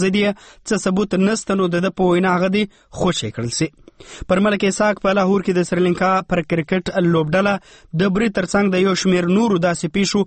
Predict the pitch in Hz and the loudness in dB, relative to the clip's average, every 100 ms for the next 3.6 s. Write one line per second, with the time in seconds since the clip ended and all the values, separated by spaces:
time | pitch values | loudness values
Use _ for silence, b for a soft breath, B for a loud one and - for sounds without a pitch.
0 | B B - 170 160 165 196 214 214 196 | B B -2 -2 0 0 2 2 0 0
1 | 208 190 - - 196 165 214 196 151 147 | -2 -2 -2 0 0 2 0 -2 -4 -2
2 | 165 131 135 135 131 120 - 123 143 - | -2 -2 -4 -2 -2 -4 -2 -2 -2 -4
3 | - - B B B | -18 -20 B B B